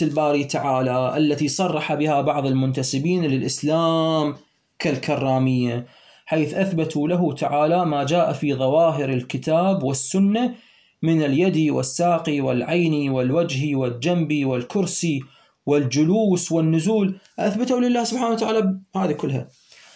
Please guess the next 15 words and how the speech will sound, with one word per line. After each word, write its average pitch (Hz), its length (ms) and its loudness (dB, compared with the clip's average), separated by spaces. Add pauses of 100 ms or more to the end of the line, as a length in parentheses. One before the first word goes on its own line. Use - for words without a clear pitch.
(720)
أثبتوها 202 720 0
على 269 280 2
ظاهرها 214 480 4
الحرفي 185 920 2
ومعناها 196 600 4
الإفرادي 185 1080 2
المتبادر 175 640 2
منها 160 400 2
على 202 200 0
ظاهرها 196 380 4
الحرفي، 185 520 0
بينما 147 340 2
إحنا 180 160 2
شو 214 160 2
نقول؟ 180 300 0